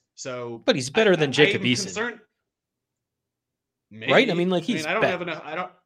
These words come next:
Speaker 1: maybe, I don't know. <laughs> I mean, I have, like, a low opinion of them both, and it just doesn't really matter to me. Uh, and it, it, the reason it doesn't matter to me is because if they can't throw the ball, then they have to run it. Like, it,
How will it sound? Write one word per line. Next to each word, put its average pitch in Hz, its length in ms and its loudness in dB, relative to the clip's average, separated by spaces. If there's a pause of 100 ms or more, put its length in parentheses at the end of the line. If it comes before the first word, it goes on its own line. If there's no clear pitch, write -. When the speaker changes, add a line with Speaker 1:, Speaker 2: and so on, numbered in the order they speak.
(1400)
Speaker 1:
maybe, 240 500 -6
I 185 140 -6
don't 233 140 -4
know. 233 260 0
<laughs> - 40 -12
I 233 60 0
mean, 190 160 -2
I 190 100 -2
have, 214 220 0
like, 196 120 -6
a 196 40 -6
low 180 180 -2
opinion 180 320 -6
of 160 120 -6
them 151 160 -6
both, 151 360 -6
and 139 120 -10
it 135 100 -10
just 156 220 -16
doesn't 156 260 -14 (460)
really 170 240 -4
matter 156 360 -4
to 143 80 -10
me. 127 420 -8 (400)
Uh, 135 320 -6
and 165 120 -4
it, 165 140 -6 (120)
it, 165 200 -14
the 180 80 -8
reason 233 260 -6
it 190 60 -2
doesn't 180 200 -2
matter 170 260 -2
to 156 60 -8
me 151 180 -8
is 143 140 -8
because 147 440 -8
if 147 120 -12
they 165 140 -8
can't - 340 -8
throw 190 240 -6
the 175 80 -8
ball, 139 540 -6
then 143 160 -12
they 156 140 -6
have 160 240 -6
to 147 100 -10
run 151 220 -8
it. 87 100 -20 (220)
Like, 127 180 -14
it, 143 100 -16